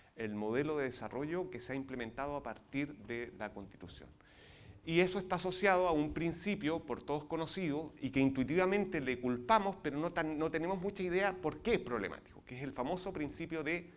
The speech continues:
subsidiariedad. ¿Vale? Bien, lo primero, a pesar de que nos digan lo contrario, ese principio no está en la Constitución,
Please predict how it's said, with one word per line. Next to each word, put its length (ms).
subsidiariedad. 1040
¿Vale? 240
Bien, 320
lo 120
primero, 320
a 80
pesar 240
de 60
que 60
nos 100
digan 180
lo 80
contrario, 440
ese 180
principio 340
no 80
está 160
en 60
la 100
Constitución, 480